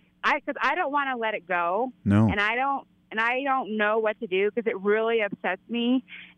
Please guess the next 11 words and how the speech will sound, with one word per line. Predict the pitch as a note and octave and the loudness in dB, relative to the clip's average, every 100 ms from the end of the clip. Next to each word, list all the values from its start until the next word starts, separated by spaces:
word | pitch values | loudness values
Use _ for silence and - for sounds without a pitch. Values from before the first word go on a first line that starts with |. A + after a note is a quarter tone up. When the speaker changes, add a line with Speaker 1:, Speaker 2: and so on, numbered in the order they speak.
| - | 0
Speaker 1:
And | G#3+ G#3 G3+ G3 F#3+ - | 2 2 0 0 -4 -2
I | F#3+ A3 | 0 0
have | A#3 B3 G#3 | 0 -2 -2
talked | A#3+ A3 A#3+ _ | 0 0 -2 _
to | A#3+ | -2
the, | G#3 F#3 F3+ F3+ _ _ _ _ _ | 0 0 -2 -6 _ _ _ _ _
um, | F#3+ F#3+ F#3 F3 E3 E3+ F3+ _ _ _ _ _ _ _ - | -2 0 -2 -4 -8 -10 -14 _ _ _ _ _ _ _ -6
the | G#3 F#3+ F3+ E3+ D#3+ - _ _ _ _ - | 0 0 0 -2 -4 -8 _ _ _ _ -8
conceptions, | - A#3+ A#3 G#3+ G#3 G#3+ G#3 A3 | -2 0 2 0 0 -2 -2 -2
which | G3+ - | -2 0
is | G#3 | -2